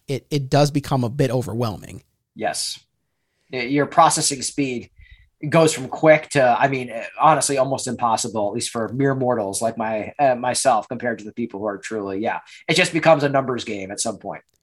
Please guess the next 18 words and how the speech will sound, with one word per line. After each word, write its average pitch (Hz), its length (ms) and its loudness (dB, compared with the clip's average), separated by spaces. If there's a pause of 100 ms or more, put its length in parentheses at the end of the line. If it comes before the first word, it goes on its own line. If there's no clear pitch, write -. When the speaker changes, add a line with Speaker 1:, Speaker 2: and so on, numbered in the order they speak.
(460)
Speaker 1:
Side 160 300 4
note, 113 240 -4
audience, 123 420 2
if 139 160 -6
anyone 320 280 0
out 139 260 2
there, 120 160 0
if - 200 -8
you've 233 280 -2
beaten 180 300 0
this 131 180 2
game 123 300 0
without 127 340 0
cheat - 240 -6
codes, 165 320 0
please - 400 -4
reach 104 220 -6
out. 127 320 0